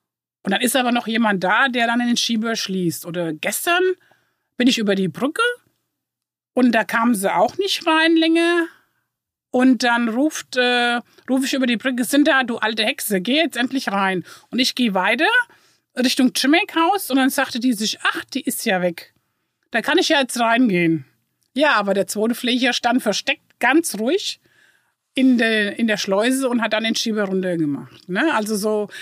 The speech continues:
sie, sie, sie testet uns schon aus. Und wir merken, wie intelligent sie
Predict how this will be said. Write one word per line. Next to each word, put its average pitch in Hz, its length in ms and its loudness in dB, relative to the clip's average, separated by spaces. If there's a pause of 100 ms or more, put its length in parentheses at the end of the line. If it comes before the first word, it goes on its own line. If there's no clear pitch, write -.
sie, 269 220 2
sie, 262 240 0
sie 262 200 0
testet - 440 -2
uns 269 200 2
schon 277 360 0
aus. 185 400 -2 (380)
Und 220 340 -2
wir 233 140 2
merken, 247 400 4
wie 247 180 2
intelligent 220 580 2
sie 359 200 0